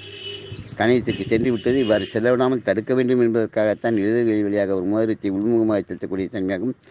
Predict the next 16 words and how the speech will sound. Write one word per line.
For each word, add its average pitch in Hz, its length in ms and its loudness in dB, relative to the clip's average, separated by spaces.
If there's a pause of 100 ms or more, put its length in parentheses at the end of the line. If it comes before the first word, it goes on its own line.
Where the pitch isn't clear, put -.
(220)
வலது 127 240 2
கை 123 140 2
வழியாக 110 300 2
அதை 90 100 -2
வெளியே 117 220 0
சென்ற 113 200 -2
தன்மையாகவும் 104 380 0
செயல்பட்டார்கள் 110 540 0
என்ற 90 160 0
உண்மையின் 127 540 2 (1300)
அனுபவத்தை 127 460 2
வெளிப்படுத்துவதை 104 640 0
மலேசியாவில் 101 540 0
வைத்து 95 200 -4
சுட்டிக்காட்டினார் 87 760 -4
மகரிஷி. 71 400 -8